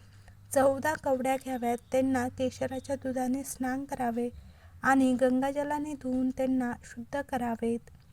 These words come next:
आणि आता हातात कवडी धरून लक्ष्मीच्या मूर्तीसमोर बसा आणि "ओम संक्रांतेय नमः"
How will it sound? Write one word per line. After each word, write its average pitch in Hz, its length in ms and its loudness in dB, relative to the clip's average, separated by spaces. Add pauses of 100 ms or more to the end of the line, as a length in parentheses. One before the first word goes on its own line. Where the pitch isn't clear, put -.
(1080)
आणि 269 360 4 (460)
आता 254 420 4
हातात 262 340 2 (140)
कवडी 269 400 2
धरून 247 340 2
लक्ष्मीच्या 254 720 -2
मूर्तीसमोर 262 760 -2
बसा 247 300 -2 (120)
आणि 247 300 2 (440)
"ओम 262 260 6
संक्रांतेय 254 920 -2
नमः" 247 520 -2